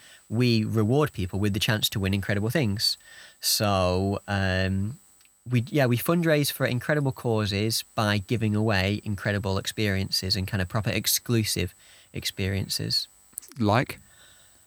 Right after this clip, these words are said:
Speaker 2: What, what
Speaker 1: Oh,
Speaker 2: can we win
Speaker 1: gosh.
Speaker 2: if we give money
Speaker 1: What
Speaker 2: to
Speaker 1: can
Speaker 2: one of the
Speaker 1: you win?
Speaker 2: charities?
Speaker 1: So one, uh, so something great we're doing at the moment, so we're working with the Back on Track charity.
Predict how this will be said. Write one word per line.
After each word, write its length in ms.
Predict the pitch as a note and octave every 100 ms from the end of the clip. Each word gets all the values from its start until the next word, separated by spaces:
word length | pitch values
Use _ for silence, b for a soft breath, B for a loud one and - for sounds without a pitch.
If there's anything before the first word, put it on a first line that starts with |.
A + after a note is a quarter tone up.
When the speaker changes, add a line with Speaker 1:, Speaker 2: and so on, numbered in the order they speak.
| _
Speaker 2:
What, 200 | C#3+ D#3+
what 180 | C#3+ G3
Speaker 1:
Oh, 80 | F3+
Speaker 2:
can 100 | D3
we 100 | E3
win 300 | B2+ C#3+ C3
Speaker 1:
gosh. 80 | G2+
Speaker 2:
if 160 | -
we 140 | A#2+ G#2
give 260 | - A2+
money 220 | A2+ A2+
Speaker 1:
What 80 | A2
Speaker 2:
to 240 | - A2+ G2+
Speaker 1:
can 80 |
Speaker 2:
one 100 | G#2+
of 80 | A2
the 60 | G2+
Speaker 1:
you 100 | A#2+
win? 80 | G#2+
Speaker 2:
charities? 420 | F#2 A2+ F#2 -
Speaker 1:
So 160 | D3+
one, 320 | C#3 D#3+ F3+ E3
uh, 300 | C3+ C3 C3
so 160 | -
something 320 | C3+ E3+ D#3
great 260 | B2 C#3 C3
we're 60 | B2
doing 180 | A#2+
at 60 | A2+
the 80 | G#2+
moment, 240 | A2 A2+
so 100 | A#2
we're 60 | A2+
working 260 | C3 C3
with 80 | A#2+
the 60 | G#2+
Back 200 | A2 -
on 100 | G2+
Track 220 | - -
charity. 420 | - F#2+ - G2+